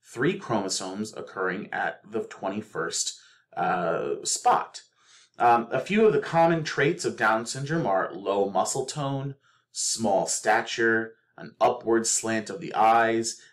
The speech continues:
and a single deep crease across the center of the palm.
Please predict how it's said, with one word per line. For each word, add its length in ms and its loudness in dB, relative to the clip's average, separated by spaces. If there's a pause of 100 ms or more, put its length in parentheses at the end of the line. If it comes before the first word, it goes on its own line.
and 160 -8
a 40 -6
single 580 2
deep 340 -10
crease 440 -6
across 380 -2
the 80 -8
center 420 -4
of 100 2
the 60 -2
palm. 420 -8